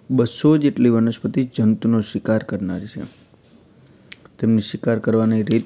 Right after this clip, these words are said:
પણ જુદી જુદી હોય છે. શિકારી વનસ્પતિ, પિયર પ્લાન્ટ નોંધપાત્ર અને જાણીતી વનસ્પતિ છે. મિત્રો, એક સવાલ એવો પણ થાય આપને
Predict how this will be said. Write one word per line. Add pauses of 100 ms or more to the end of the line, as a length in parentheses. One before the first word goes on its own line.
(120)
પણ (960)
જુદી
જુદી
હોય
છે. (880)
શિકારી
વનસ્પતિ, (680)
પિયર
પ્લાન્ટ (340)
નોંધપાત્ર
અને
જાણીતી
વનસ્પતિ
છે. (840)
મિત્રો,
એક
સવાલ
એવો
પણ
થાય
આપને